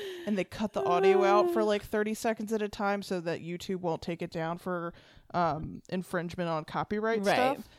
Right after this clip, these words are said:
Speaker 1: That's the only place it should air in October.
Speaker 2: Wow.
Speaker 1: <laughs>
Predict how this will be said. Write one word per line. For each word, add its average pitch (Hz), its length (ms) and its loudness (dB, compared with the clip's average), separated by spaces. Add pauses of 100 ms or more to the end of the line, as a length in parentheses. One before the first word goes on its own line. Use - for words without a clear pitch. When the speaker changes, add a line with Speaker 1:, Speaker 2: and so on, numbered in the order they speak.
(280)
Speaker 1:
That's 226 360 4
the 320 160 -2
only 220 260 0
place 196 300 -2
it - 100 -6
should 185 180 -6
air 165 280 -4
in 160 180 -6
October. - 500 -6 (320)
Speaker 2:
Wow. 160 680 6
Speaker 1:
<laughs> - 1300 -6